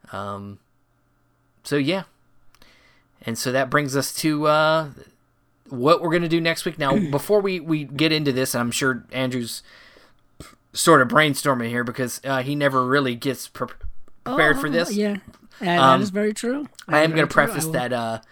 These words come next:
Speaker 1: this next episode in two weeks will probably be our last of the year. Um, it is the holidays, and also I am in the midst of moving,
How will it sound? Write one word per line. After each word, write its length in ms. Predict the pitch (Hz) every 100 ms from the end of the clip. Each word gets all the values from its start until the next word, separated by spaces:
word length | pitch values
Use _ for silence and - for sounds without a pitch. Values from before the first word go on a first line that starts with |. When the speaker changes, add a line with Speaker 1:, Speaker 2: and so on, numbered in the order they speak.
| - - _ _ _ _ _ _ _
Speaker 1:
this 220 | 151 -
next 280 | 156 156 -
episode 440 | 151 147 175 165
in 120 | 151 147
two 180 | 165
weeks 300 | 156 156 -
will 100 | 135 123
probably 340 | 175 185 190
be 140 | 175 170
our 140 | 143
last 380 | 139 139 135 147
of 100 | 120
the 80 | 117
year. 460 | 113 127 139 147 _ - - - - _
Um, 460 | 120 117 113 113 107
it 120 | 127
is 180 | 131 120
the 80 | 127
holidays, 840 | 143 151 165 160 160 160 151 143
and 200 | - 123
also 360 | 123 127 - 120
I 160 | 120
am 120 | 127 123
in 100 | 120
the 60 |
midst 560 | 117 117 - - - -
of 180 | 113 110
moving, 600 | 117 139 139 160 165